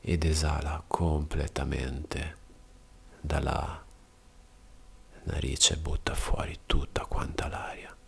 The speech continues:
La mano può scendere e tornare sul ginocchio, la schiena dritta ma non rigida, la mente diversa, rilassata. La mente si sta predisponendo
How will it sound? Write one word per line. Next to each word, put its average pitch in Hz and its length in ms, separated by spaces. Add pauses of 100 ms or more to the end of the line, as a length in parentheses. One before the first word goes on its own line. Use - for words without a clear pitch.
(160)
La 78 160
mano 76 320
può - 160
scendere 78 680 (1400)
e 80 140
tornare 78 720
sul - 280
ginocchio, - 920 (300)
la 78 120
schiena 76 440
dritta 92 440
ma 76 140
non 73 200
rigida, 76 540
la 69 100
mente 82 720 (480)
diversa, - 840 (140)
rilassata. - 1000 (3500)
La 82 100
mente 76 500
si - 120
sta - 220
predisponendo 71 1300